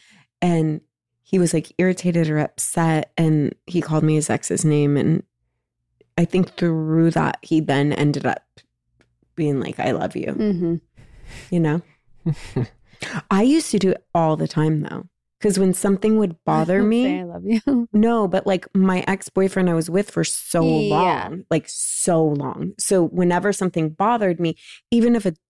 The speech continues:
Speaker 1: dog was bothering me, I'd be like, "Stop it, Ollie."
Speaker 2: Mm-hmm.
Speaker 1: Like, just 'cause I was so used to saying
Speaker 2: Programmed,
Speaker 1: that and
Speaker 2: yeah.
Speaker 1: programmed. So I did it on accident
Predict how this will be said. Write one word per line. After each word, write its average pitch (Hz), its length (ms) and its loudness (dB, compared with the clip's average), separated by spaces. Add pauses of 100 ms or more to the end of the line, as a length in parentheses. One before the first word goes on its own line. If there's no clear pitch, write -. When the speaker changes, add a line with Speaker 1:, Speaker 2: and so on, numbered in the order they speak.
Speaker 1:
dog 170 400 2
was 226 200 0
bothering 247 580 2
me, 262 320 2
I'd 190 140 -2
be 202 100 0
like, 185 200 0
"Stop - 500 -2
it, 226 80 2
Ollie." 208 540 -2
Speaker 2:
Mm-hmm. 196 340 0
Speaker 1:
Like, 196 280 0
just - 280 -2
'cause 190 180 0
I 190 100 2
was 165 220 -2
so 180 420 0
used 170 500 0
to 175 80 0
saying 165 480 0
Speaker 2:
Programmed, 208 120 2
Speaker 1:
that 247 300 0 (120)
and 180 140 2
Speaker 2:
yeah. - 80 -10
Speaker 1:
programmed. 208 720 0 (300)
So - 260 -2
I 214 180 2
did 254 200 0
it 196 160 2
on 170 160 0
accident 151 480 -2